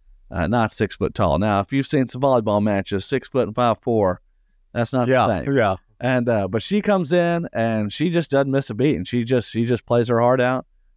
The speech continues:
Speaker 1: Uh, and she, she does great. Uh, and we somehow end up taking Saint George's to five sets, even after dealing with that injury and having just played, you know, for two and a half hours before we, before we played that match. So,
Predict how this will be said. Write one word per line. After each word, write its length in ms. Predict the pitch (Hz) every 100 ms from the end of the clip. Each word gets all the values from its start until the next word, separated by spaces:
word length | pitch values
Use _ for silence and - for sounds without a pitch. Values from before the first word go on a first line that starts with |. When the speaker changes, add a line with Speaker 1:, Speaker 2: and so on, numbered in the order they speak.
| -
Speaker 1:
Uh, 240 | 101 95
and 80 | 90
she, 200 | - 127 110
she 200 | - 123
does 240 | 127 110 92
great. 480 | 104 113 127 - _ -
Uh, 380 | 95 92 90 -
and 140 | 101
we 140 | 123
somehow 420 | 117 139 143 135 120
end 160 | 123
up 140 | 123 -
taking 440 | 127 - 117 110
Saint 240 | - 120 101
George's 560 | 117 139 123 101 90
to 100 | -
five 320 | 98 107 95 92
sets, 420 | 95 95 - - _ _ _ _
even 240 | 131 127 113
after 380 | 113 123 - 101
dealing 220 | 110 107
with 100 | 104
that 160 | 104
injury 500 | 107 120 107 85 90 - _ _
and 460 | 131 156 127 123 113
having 240 | 117 110
just 220 | 104 -
played, 440 | 151 139 117 107 - _ _ _ _
you 140 | - 104
know, 100 | 90
for 120 | 104
two 180 | - 135
and 80 | 113
a 60 |
half 180 | 120 113
hours 400 | 120 123 104 104
before 340 | 107 - 113
we, 180 | 104 95 -
before 220 | - - 113
we 80 |
played 260 | 95 110 104
that 220 | 117 120
match. 320 | 90 80 -
So, 260 | - 110 92